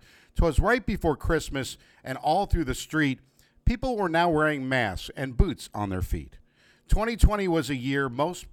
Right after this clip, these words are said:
people would like to quickly forget. Coronavirus, murder hornets, and those Zoom calls with people we never met. We lost many great people, including Jeopardy's Alex Trebek. As we look back, this year has been a complete train wreck.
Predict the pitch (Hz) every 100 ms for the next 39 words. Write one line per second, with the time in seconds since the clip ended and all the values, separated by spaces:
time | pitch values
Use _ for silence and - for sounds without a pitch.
0 | - 131 131 107 104 107 113 - - 107
1 | - - 135 104 98 78 113 110 - _
2 | _ _ - 165 220 233 190 220 196 113
3 | - 120 208 226 170 131 98 69 - -
4 | - _ - - 147 180 175 120 226 220
5 | 165 147 113 113 117 165 143 120 107 110
6 | 117 113 101 80 - _ _ _ _ _
7 | _ - 196 214 196 170 190 208 156 190
8 | 190 190 185 185 175 160 180 165 151 160
9 | - 151 120 143 143 123 - 139 123 107
10 | - - _ _ - 123 120 139 156 151
11 | 147 147 147 123 135 143 143 139 131 147
12 | 131 151 151 - 190 147 87 71 -